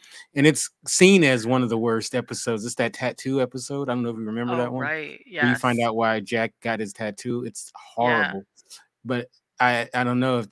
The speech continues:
Speaker 1: but this is so much better than that episode, and I love Lost. So, uh, c-, uh, I, I wonder why they purposely, uh, named it this ep-, this. I mean, anyone who loves both shows will definitely know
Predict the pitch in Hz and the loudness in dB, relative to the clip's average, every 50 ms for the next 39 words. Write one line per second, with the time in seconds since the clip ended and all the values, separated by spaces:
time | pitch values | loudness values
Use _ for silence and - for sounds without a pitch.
0 | _ - 127 110 101 95 110 190 190 - 143 123 - - 165 156 160 151 135 - | _ -14 -8 -6 0 4 6 6 6 4 0 0 4 4 6 6 6 2 0 -2
1 | 107 123 143 147 135 131 117 107 117 113 117 127 147 156 147 123 107 - 104 98 | -2 0 0 0 0 0 -4 -4 -4 -4 0 0 0 0 -2 -4 -4 -6 -12 -14
2 | - 104 101 101 101 101 101 104 104 110 110 104 - - 107 123 131 127 113 107 | -12 -10 -10 -8 -8 -8 -8 -8 -8 -8 -8 -10 -14 -12 -8 -8 -8 -8 -8 -10
3 | 98 95 92 98 98 - - - - 104 104 101 101 _ - - - - - _ | -12 -10 -12 -12 -16 -20 -20 -14 -10 -10 -10 -10 -12 _ -20 -20 -20 -20 -20 _
4 | _ _ - 110 107 104 101 98 95 98 - _ _ _ - - - 139 160 _ | _ _ -8 -6 -6 -4 -4 -6 -8 -10 -12 _ _ _ -20 -20 -20 -20 -20 _
5 | _ - 113 110 104 101 98 98 98 101 - 117 120 127 127 139 - - 135 135 | _ -10 -8 -6 -4 -4 -4 -6 -6 -4 -2 0 0 0 -2 -6 -4 -2 -2 2
6 | 139 151 160 156 143 131 127 120 110 113 - 107 104 120 120 123 123 117 120 117 | 2 2 2 4 2 2 0 -2 -6 -12 -10 -2 2 4 4 4 2 0 -2 -2
7 | 117 113 107 98 _ _ _ _ _ _ _ _ _ _ - - 143 135 135 - | -2 -4 -6 -10 _ _ _ _ _ _ _ _ _ _ -10 -4 -4 -4 -4 -4
8 | 127 120 - - 123 117 110 107 107 104 104 104 101 101 101 107 113 123 139 143 | -10 -10 -8 -6 -4 -4 -4 -4 -4 -4 -4 -4 -2 -2 -2 -2 -2 0 -2 -2
9 | 120 117 101 - 107 101 - 107 - - 107 110 - - 110 - - 123 123 117 | -2 -4 -8 -8 -10 -10 -10 -12 -12 -10 -12 -12 -12 -16 -20 -20 -16 -16 -10 -6
10 | 123 117 107 101 - - - 123 123 123 113 104 104 101 _ _ _ - - - | -4 -4 -4 -6 -8 -10 -6 -4 -4 -2 -2 -4 -6 -10 _ _ _ -20 -18 -18
11 | - _ - 147 156 151 147 139 143 135 123 123 127 127 123 107 104 - 123 120 | -12 _ 2 4 4 4 4 2 0 0 0 0 0 0 -2 -4 -6 -4 -4 -4
12 | 117 104 101 - - 127 120 117 110 95 101 101 95 92 110 107 - - 110 104 | -4 -4 -6 -4 -2 -2 -2 -2 -4 -6 -8 -10 -8 -6 -8 -8 -8 -10 -10 -8
13 | 101 101 98 95 101 104 101 98 98 95 92 | -8 -8 -6 -6 -6 -6 -6 -6 -8 -8 -12